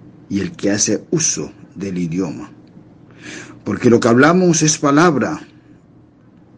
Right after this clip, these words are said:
y la palabra es la lengua,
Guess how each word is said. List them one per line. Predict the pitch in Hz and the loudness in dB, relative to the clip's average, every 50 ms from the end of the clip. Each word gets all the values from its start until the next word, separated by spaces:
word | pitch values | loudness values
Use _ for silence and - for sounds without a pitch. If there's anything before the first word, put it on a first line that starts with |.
| - - - - - - - - - - - - - - - - - - - | -20 -20 -20 -20 -20 -20 -20 -20 -20 -20 -20 -20 -20 -20 -20 -20 -20 -18 -14
y | - - | -8 -6
la | 87 95 90 | -4 -4 -2
palabra | 80 107 113 131 147 156 143 139 139 | 0 2 4 4 6 6 6 6 4
es | 143 143 135 | 4 2 2
la | 139 123 120 | 2 4 4
lengua, | 131 143 143 127 104 95 90 82 78 - | 6 6 6 4 4 0 -2 -4 -8 -12